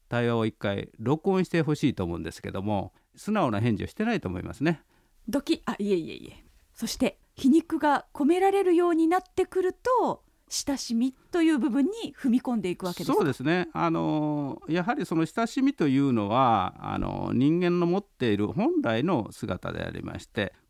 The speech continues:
Speaker 1: これがコンピューターでできることによって、例えばその、高齢者の方が一人で住まわれている時に、こういうロボットがあって、親しみを込めてコミュニケーションすることによって、非常にリフレッシュできるし、それから、えー、脳の活性化。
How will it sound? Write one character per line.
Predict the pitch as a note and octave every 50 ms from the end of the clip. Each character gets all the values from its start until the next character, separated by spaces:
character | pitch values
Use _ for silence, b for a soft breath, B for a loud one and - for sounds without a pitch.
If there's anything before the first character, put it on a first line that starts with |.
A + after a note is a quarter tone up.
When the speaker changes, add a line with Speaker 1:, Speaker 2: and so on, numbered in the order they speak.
| _ -
Speaker 1:
こ | - G#3+
れ | A3+
が | A3 G#3+ G3+ G3 F#3 F3+
コ | - - F#3
ン | F3+ F3
ピ | F#3+
ュ |
ー | D#3
タ | B2+
ー | G#2+
で | G2+ A2+
で | G2+
き | B2
る | A2+ G#2
こ | - A2+
と | - F#2+
に | F2+ F#2
よ | F#2 F#2+ F#2
っ | - _ _ _
て、 | - F3+ F3+ E3 - _ _ _ _ _ -
例 | G#3+ A3+ - C#4
え | A#3
ば | F#3+ D#3 C#3+
そ | - C3+
の、 | B2+ A#2+ A2+ G#2+ G#2 G#2 F#2+ F2+ F2+ F2+ G2 F#2+ F#2+ - -
高 | - G3
齢 | G3+ G#3 F#3
者 | - B2+ G#2
の | G2+
方 | F2+ G2+ G2+ - F2 F2 F2+
が | - - - - - - - - -
一 | - - - G#2+
人 | F#2 E2+ -
で | E2 E2+ E2 - - _ _ - - -
住 | - - A#2
ま | A#2 A#2
わ | A#2
れ | A2+
て | A2 -
い | A2 G2
る | G2
時 | - G#2 F#2+ - - G2+
に、 | G#2+ C#3 F#3+ G3+ G#3 G3+ b b _ _
こ | - A#2 A2
う | G#2+
い | G#2+
う | G2+
ロ | A2 A#2
ボ | A#2+ A#2
ッ | G2+
ト | - F#2+
が | F2+ F2 F2 F#2+
あ | A2
っ | - _ _ _ -
て、 | F3 F#3+ G3+ G3 - _ _ _ _ -
親 | - - A#2
し | - - G#2+
み | F#2+
を | F#2
込 | - B2+
め | B2+ A2+
て | F#2 E2+
コ | - G2+
ミ | F#2+ G2+
ュ |
ニ | F#2+
ケ | - A2 G2+
ー |
シ | F#2 - G2
ョ |
ン | F#2
す | - -
る | G2 F2+
こ | G2+ F2+
と | - F#2
に | F2 F#2
よ | F2+ F2+
っ |
て、 | F2+ _ - - -
非 | A2 B2 C3
常 | D3 - F3+ G#3 A3 A3
に | G#3+ G#3 G#3 G#3+ b b -
リ | - - A2
フ | G2 E2+ G#2+
レ | G2 G2
ッ | F2+
シ | - - F2
ュ |
で | E2 F2+ E2
き | - -
る | E2 F2 F2+
し、 | - - - F3+ F#3+ F3 C#3 A2 E2+ - - -
そ | - - -
れ | D#3+ - -
か | F3
ら、 | E3+ E3 D#3 D3+ C#3 - C#3+
え | C#3 B2+ G2+ F#2 F#2
ー、 |
脳 | - - D#2+ E2
の | D#2+ D#2+
活 | - - D#2+ - -
性 | - - D#2+ D2
化。 | - - - b